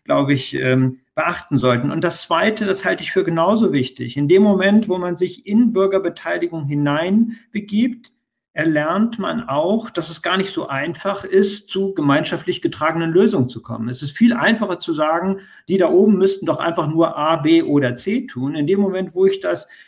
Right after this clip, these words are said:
in einem Diskurs mit anderen tue und erfahre, die anderen finden aber F bis Y deutlich spannender, gibt es auch ein Erleben,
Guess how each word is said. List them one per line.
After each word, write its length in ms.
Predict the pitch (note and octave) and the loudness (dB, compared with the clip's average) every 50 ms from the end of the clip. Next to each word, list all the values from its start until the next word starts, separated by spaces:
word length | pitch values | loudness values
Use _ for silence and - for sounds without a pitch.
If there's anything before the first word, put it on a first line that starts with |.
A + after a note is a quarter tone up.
| - _ _ | -20 _ _
in 140 | E3 E3 D#3+ | -6 -4 -4
einem 220 | D3+ D3 C#3+ C#3+ | -2 0 0 0
Diskurs 540 | C#3 C#3 - - - - G#3+ A#3+ A#3 A#3 - | 0 -2 -6 -10 -8 -6 -4 -4 -4 -4 -4
mit 160 | E3 - - | -8 -6 -4
anderen 560 | E3 F#3+ A#3 C4 C4 A#3+ A3+ G3+ F#3 E3+ E3 | 0 2 4 4 4 4 2 0 0 -2 -6
tue 320 | - - F3+ E3 D3 C#3+ C3+ | -8 -4 -2 0 2 2 2
und 100 | C3 B2+ | 0 -2
erfahre, 560 | D3+ D3+ D3 - - F3+ F3+ F3+ F3 F3 D#3 | -4 -4 -6 -6 -8 -4 -4 -2 -2 -2 -4
die 120 | D3 D#3 | -4 -4
anderen 340 | D3 E3+ F#3 F#3 D#3+ D#3 C#3+ | -4 -4 -4 -4 -4 -6 -4
finden 320 | - E3+ E3 D#3+ - D3+ | -4 -6 -6 -6 -8 -10
aber 340 | - - D3 C#3+ D3 D3 - | -6 -4 -4 -2 -2 -2 -2
F 220 | - G3 G3 - - | -2 -4 -6 -4 -6
bis 180 | C#3+ C3+ - | -6 -6 -2
Y 640 | - A3+ A#3+ - - - D4 A#3 F#3 D#3 C3+ C3+ C3 | -2 -4 -4 -4 -2 0 2 2 4 4 2 2 2
deutlich 600 | C3+ C#3 C3+ C3+ C#3 C3 - C3+ - - - - | 2 2 2 2 0 -2 -2 -2 -2 -2 -2 -6
spannender, 840 | - - - D3 C3 C3+ D#3+ E3 D#3+ E3 E3 E3+ F3 F#3+ A3+ C4 - - - - _ _ | -10 -4 -2 -2 0 0 -2 -2 -2 -2 -2 -2 0 0 0 -2 -4 -10 -18 -20 _ _
gibt 160 | G3 G3 G3 | -10 -8 -8
es 120 | F#3+ - | -10 -6
auch 220 | - - G3 G#3 G3 | -2 -2 0 0 0
ein 180 | E3+ E3 D#3+ | -2 -2 -2
Erleben, 800 | C#3+ C#3 C3+ C3+ C3 C#3+ E3 G3 G3+ - A3 G#3+ A3 A3+ A3 - | 0 0 0 2 2 4 2 2 2 2 4 4 4 2 0 -6